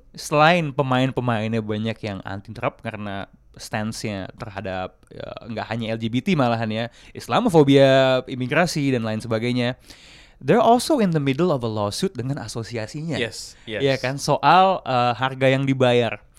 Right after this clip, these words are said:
Speaker 1: Nah, em, ini, this is subject to be debated ya,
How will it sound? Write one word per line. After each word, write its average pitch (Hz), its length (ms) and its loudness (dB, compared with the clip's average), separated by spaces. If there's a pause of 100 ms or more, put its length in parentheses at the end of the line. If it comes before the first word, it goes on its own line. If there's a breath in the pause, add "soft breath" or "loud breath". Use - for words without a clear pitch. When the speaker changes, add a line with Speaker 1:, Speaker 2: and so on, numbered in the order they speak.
(380 loud breath)
Speaker 1:
Nah, 143 320 2
em, 135 800 4
ini, 214 400 -2 (400)
this 226 240 0
is 254 80 2
subject 165 720 0
to 147 80 -2
be 131 240 2
debated 120 480 2
ya, 104 160 -2